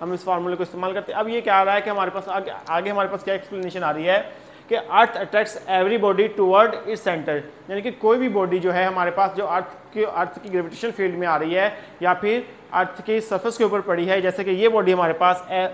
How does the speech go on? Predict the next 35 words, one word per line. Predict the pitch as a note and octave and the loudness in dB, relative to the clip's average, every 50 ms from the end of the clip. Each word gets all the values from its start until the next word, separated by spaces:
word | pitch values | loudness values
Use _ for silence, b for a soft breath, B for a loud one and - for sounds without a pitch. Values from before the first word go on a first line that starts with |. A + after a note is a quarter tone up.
| - - | -6 -10
एक | E3 F#3+ F#3 - - E3+ | -10 -10 -10 -10 -12 -8
mass | E3 E3+ F3+ F#3+ F#3 - - | -4 -2 -2 -2 -4 -6 -8
M | F3+ G#3 A3 | -8 -6 -4
है | G3+ G3 | -4 -4
हमारे | F#3+ F3+ E3+ E3 | -2 0 -2 -2
पास, | E3 F3+ F#3 G3 F#3+ F#3+ | 2 2 0 2 0 -4
earth | F3 D3 | -6 -8
की | - - G#3+ B3 B3+ B B B B B - - | -8 -8 -8 -8 -8 B B B B B -4 -2
surface | G#3+ F3+ A3+ B3 A#3+ | -2 0 0 -2 2
के | B3+ | 2
ऊपर | A#3 G#3+ G#3+ | 2 2 2
पड़ी | F#3 F#3 F#3 F3 F3+ | 0 0 2 2 2
है, | G3 G#3+ G#3+ G3 F3+ | 2 2 0 0 0
ये | F#3 | 0
इसको | F3+ F#3 - G#3 A3 | 0 0 -2 -4 -2
अर्थ | E3 F3 F#3 F3+ G#3 | 0 0 0 0 0
अपनी | G3 - C#4+ G#3 A3+ B3+ B3 B B B B | -2 -2 -2 -2 -2 -2 -4 B B B B
center | - - A3 A3 G#3+ G3+ A#3+ A#3 | 0 2 2 2 2 0 -2 -2
की | A#3 A3+ | -2 0
तरफ | A3+ G#3+ A3+ A#3+ A#3+ - | 2 2 2 2 0 -2
खींच | G3+ F#3 F#3 F3+ F#3 | -2 -2 -2 -2 -4
रही | F#3 F#3+ F#3+ F#3+ | -6 -8 -2 0
है | G#3 G#3+ | 0 2
अपनी | G#3+ G3+ G#3 G3+ G3+ A3 A3+ | 2 0 -2 -4 -6 -4 -4
ग्रेविटेशन | G3 G3 F#3 F#3 E3 - G#3 G#3 | -2 -4 -4 -4 -6 -10 -12 -10
field | - F#3+ F3 D#3+ D3+ | -6 -6 -6 -6 -6
की | E3 D#3+ | -4 -4
वजह | D#3 D3+ D3+ | -2 -2 -2
से। | C#3+ D#3 D#3+ D3+ C3 B B B B B B B G3 | -4 -4 -6 -6 -6 B B B B B B B -2
Uh, | G3 F#3 D#3 | -2 -2 0
this | E3 A#3+ A3+ | -4 -4 -4
force | - A3 A3 G#3+ F#3+ | -2 -2 -2 0 0
is | G#3+ G#3 G3 | 0 -2 -2
equal | G#3 G3+ - G#3 G3 | -4 -2 -2 0 0
to | G#3+ | 0